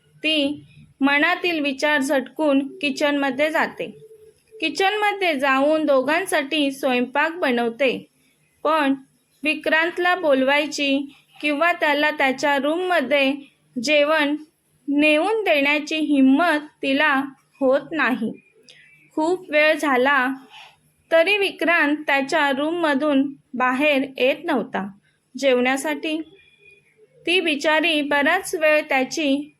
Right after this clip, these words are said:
वाट पाहत शेवटी तिचं ती खाऊन घेते आणि जाऊन झोपते. दुसऱ्या दिवशी तेजू पाहते तर विक्रांत रात्री जेवलाच नव्हता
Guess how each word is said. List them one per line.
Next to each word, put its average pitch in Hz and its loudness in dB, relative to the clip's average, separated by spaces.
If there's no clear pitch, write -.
वाट 269 2
पाहत 294 0
शेवटी 285 0
तिचं 285 -2
ती 302 -4
खाऊन 262 0
घेते 147 -2
आणि 277 0
जाऊन 269 2
झोपते. 226 -2
दुसऱ्या 359 0
दिवशी 320 -2
तेजू 285 2
पाहते 294 0
तर 320 4
विक्रांत 285 0
रात्री 269 -2
जेवलाच 285 0
नव्हता 320 0